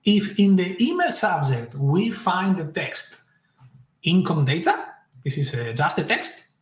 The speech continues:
we are going to have here a condition with two possible options, yes or no. We are not going to do anything on the note, on the no, I'm sorry, but on the yes, what, what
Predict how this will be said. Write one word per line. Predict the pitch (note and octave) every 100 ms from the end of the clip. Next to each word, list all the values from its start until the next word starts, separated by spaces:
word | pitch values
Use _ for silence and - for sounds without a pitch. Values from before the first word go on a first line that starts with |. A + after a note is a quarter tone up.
| _ _ _ _
we | - E3+ G3+ G3+
are | G3 F#3+
going | F#3 F3+ F3+
to | F#3
have | D3+ E3 -
here | F#3
a | F3
condition | F#3 F#3 F#3+ F#3+ A3+ A#3
with | G3+ D3 -
two | D#3+ E3 D#3+ D#3+ D#3 D3+ D3+
possible | C3+ F#3 E3
options, | F3+ - C4+ D#4 - -
yes | C#3 C3+ G3+ A#3 - -
or | D#3
no. | C#3 - - _ _ _ _
We | C3
are | A#2
not | C#3
going | E3+ F#3+
to | G3 F#3+
do | F#3+ G3
anything | G3 G3 G#3
on | G3+
the | G#3
note, | A#3 D#4+ F#4 - _ _ -
on | C3+
the |
no, | D#3 G#3 C#4 F#3
I'm |
sorry, | F#3 G#3+ C#4+
but | A3 G3+ C4+ - - _ _ _ -
on | D4 F4+
the | C4 F3
yes, | D#3+ - F3+ - - - _ _ _ _ -
what, | G3+ C4 C4+
what | G3 F#3 F#3+